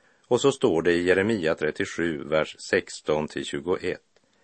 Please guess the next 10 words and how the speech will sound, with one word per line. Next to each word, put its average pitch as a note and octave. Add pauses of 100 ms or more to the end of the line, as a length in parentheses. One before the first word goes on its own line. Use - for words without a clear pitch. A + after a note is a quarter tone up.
(260)
Men G#2+
när G#2
Jeremia G#2
hade F2+
kommit F2+
i D2+
fängelsehålan, D2+ (160)
ner F#2+
i F#2
fångvalven, D#2